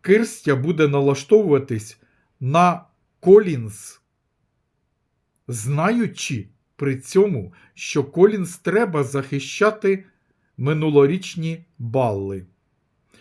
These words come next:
І Колінс буде нервувати. Я не ризикну проти ось такої нестабільної останні місяці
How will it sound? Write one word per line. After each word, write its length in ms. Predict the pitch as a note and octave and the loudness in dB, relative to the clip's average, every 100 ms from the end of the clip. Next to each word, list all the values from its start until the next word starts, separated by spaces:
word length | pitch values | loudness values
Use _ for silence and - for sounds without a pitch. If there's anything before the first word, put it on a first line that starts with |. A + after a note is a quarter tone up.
| _ _ _ | _ _ _
І 340 | - D3 C3 A#2 _ _ | -2 2 2 -2 _ _
Колінс 720 | F#3+ G3 G#3 G3+ G3 - - | 6 6 6 -2 -6 -14 -16
буде 560 | B2 A#2+ C#3+ C3+ C#3+ D3 | -10 -6 -2 0 0 -2
нервувати. 1000 | C3+ C3+ C#3 B2+ C3+ B2 A2 F#2+ - F#2 F2 _ _ _ _ - _ | -8 -4 -4 -4 -6 -6 -8 -10 -14 -16 -16 _ _ _ _ -20 _
Я 380 | A#2 F3+ A#3 - _ _ _ _ _ _ _ _ _ _ _ _ _ _ - | -2 2 2 0 _ _ _ _ _ _ _ _ _ _ _ _ _ _ -10
не 320 | B2 D3 G3 | -4 4 6
ризикну 720 | G#3 F#3+ C4 - F#3+ D#3 A2+ _ _ | 6 2 -4 -6 -4 -4 -6 _ _
проти 580 | - E3+ F#3+ F#3 F#3 F3+ - _ _ | -4 0 0 2 0 0 -8 _ _
ось 260 | D3 E3 - | -4 -4 -4
такої 540 | F3+ F3+ F3+ D#3 C#3 | -4 0 0 2 -2
нестабільної 1160 | C#3+ F3 F#3+ - E3 C#3+ F3 D#3+ D#3 D3 C#3 C3+ _ _ | 0 -4 -4 -4 -6 -4 -4 -4 -2 -2 -2 -4 _ _
останні 920 | - D#3+ D#3+ - E3 D3+ D3 D3 B2+ - | -4 -4 -4 -2 0 0 -2 -2 -4 -6
місяці 920 | C3 D3+ - C#3 C3+ - F#3+ C#4 C4+ | -4 -4 -2 -2 -2 -4 0 0 -2